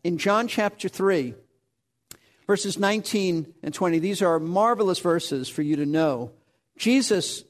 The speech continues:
he just nailed it. This is, this is the reason why people react this way. Listen to John three nineteen. "This is the judgment, that the light has come into the world." He is the light, he means.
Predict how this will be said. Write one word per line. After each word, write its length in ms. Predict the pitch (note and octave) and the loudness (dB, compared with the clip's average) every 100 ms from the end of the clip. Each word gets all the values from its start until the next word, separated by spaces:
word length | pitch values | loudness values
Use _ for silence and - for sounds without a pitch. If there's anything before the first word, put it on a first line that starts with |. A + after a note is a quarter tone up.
| _ | _
he 120 | F#3+ | -6
just 180 | G#3+ A3+ | -4 -4
nailed 340 | A3+ A#3 C#4 D#3 | 0 2 2 0
it. 140 | - | 0
This 220 | A#3 - | -2 0
is, 160 | G#3+ - | -6 -6
this 280 | D#3+ A#3 B3+ | -2 -2 -2
is 100 | - | -4
the 100 | A#3 | 0
reason 280 | F3+ D#3 | 0 0
why 120 | D#3 C#3 | -4 -4
people 280 | D3+ D3 | -6 -4
react 360 | C#3+ C#3+ C#3 C#3 | -2 0 -2 -6
this 160 | C3 D3+ | -8 -4
way. 180 | C#3 B2+ - - | -4 -4 -14 -2
Listen 300 | A#3 A#3+ A#3 | -2 0 -4
to 100 | F3+ | -4
John 320 | E3 G3 F#3 | 0 0 0
three 220 | - F#3+ | -2 -2
nineteen. 600 | F3 D#3+ D3 E3+ C#3 C3 - - C#3+ | 0 0 -2 -2 -2 -6 -12 -16 0
"This 300 | G3+ A#3+ B3+ | 2 2 0
is 140 | A3+ | 0
the 120 | G#3 | -2
judgment, 680 | F3 G#3 G3 F#3+ F#3 F#3 - _ _ - | 0 2 2 2 -2 -4 -6 _ _ -2
that 220 | F#3 F#3+ | -2 0
the 100 | E3+ | 2
light 400 | E3+ A3 G#3 D#3 | 4 4 2 0
has 200 | F3 D3+ | -2 -2
come 200 | F#3 E3+ | -2 0
into 200 | G3 G3+ | 0 -2
the 80 | F3+ | -2
world." 260 | E3 D3 | 0 -2
He 160 | C#3 F3 | -2 -4
is 140 | D#3+ | -4
the 80 | - | -6
light, 320 | C3 B2 A#2 | -4 -4 -6
he 80 | C3+ | -6
means. 440 | B2+ A#2 A#2+ - | -6 -6 -10 -14